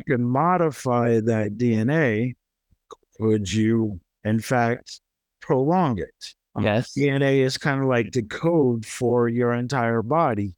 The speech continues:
Speaker 1: So if that's the case, could that also help with cell generation, you know?
Speaker 2: I got you. Because you gotta, you gotta tap into both. If you ta-, tap into longevity, then you also have to tap into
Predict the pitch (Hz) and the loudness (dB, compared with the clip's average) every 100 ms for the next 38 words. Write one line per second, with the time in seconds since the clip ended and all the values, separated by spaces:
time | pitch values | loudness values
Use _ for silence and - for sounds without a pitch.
0 | _ - - 120 117 113 113 107 110 110 | _ -12 -6 0 2 2 2 2 2 0
1 | 101 - _ - 98 123 110 - - - | -4 -16 _ -8 -2 0 0 -2 -6 -4
2 | 160 180 135 127 - - _ _ _ - | -2 0 0 -2 -6 -10 _ _ _ -2
3 | 127 120 120 120 120 120 - 127 117 113 | -2 2 2 2 2 0 0 0 2 2
4 | 117 113 110 - _ _ - 127 127 - | 2 0 -2 -6 _ _ -2 0 0 -4
5 | _ _ _ _ 120 117 - - 156 151 | _ _ _ _ -2 0 -2 -2 0 2
6 | 143 104 113 107 104 90 78 73 69 98 | 0 0 0 0 0 -2 -4 -6 -4 -2
7 | 120 147 139 _ _ 120 110 87 87 131 | -2 -4 -6 _ _ -2 0 0 0 -6
8 | 127 _ - - _ _ 127 139 143 165 | -8 _ -20 -20 _ _ 0 2 4 2
9 | 151 143 85 151 156 139 120 160 143 147 | 4 2 2 0 2 2 2 0 2 -2
10 | - 123 139 185 156 113 127 110 147 147 | 0 -2 2 0 0 0 0 0 0 0
11 | - - 135 151 120 143 131 123 110 117 | -2 -2 0 0 -2 0 0 0 0 0
12 | 165 147 127 120 117 113 117 151 - 101 | 0 0 0 0 0 2 2 0 -2 -4
13 | - _ 135 113 - 113 104 - 147 147 | -6 _ -2 0 0 -2 -2 0 2 2
14 | 123 | 0